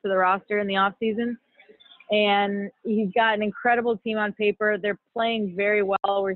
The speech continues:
seeing spurts of them, you know, in the last few games or so, play the way they know how to play and really dominate some teams. Um, so despite the results as a coach, and I think from Julian's perspective as a G M,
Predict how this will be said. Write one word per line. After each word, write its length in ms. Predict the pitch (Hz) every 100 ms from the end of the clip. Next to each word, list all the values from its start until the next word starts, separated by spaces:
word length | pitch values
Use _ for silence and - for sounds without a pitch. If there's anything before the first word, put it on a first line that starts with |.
| -
seeing 340 | 208 208 202 185 -
spurts 260 | 208 202 220
of 120 | 196
them, 420 | 202 202 196 196 - -
you 120 | 208
know, 160 | 196
in 80 | 196
the 60 | 196
last 260 | 196 196 -
few 120 | 214
games 360 | 180 196 202 202
or 100 | 196 -
so, 360 | 196 185 190 190 _ _ _ _
play 240 | - 233 226
the 100 | 214
way 200 | 208 208
they 100 | 208
know 180 | 208 202
how 120 | 196
to 60 | 190
play 340 | - 208 202
and 160 | 202 196
really 220 | 202 196
dominate 600 | 196 190 202 190 185 180 -
some 160 | 190 -
teams. 380 | 208 196 190 180 - _ -
Um, 400 | 196 190 185 185 196
so 60 |
despite 420 | 190 196 - 240 226
the 80 |
results 420 | 202 190 196 208 -
as 80 | 208
a 60 | 190 -
coach, 260 | 214 208 -
and 80 | 196
I 80 | 190
think 240 | 208 190 -
from 140 | 196
Julian's 320 | 180 202 202 185
perspective 460 | 196 196 196 196
as 80 | 196 180
a 40 |
G 280 | 165 208 208
M, 280 | 208 190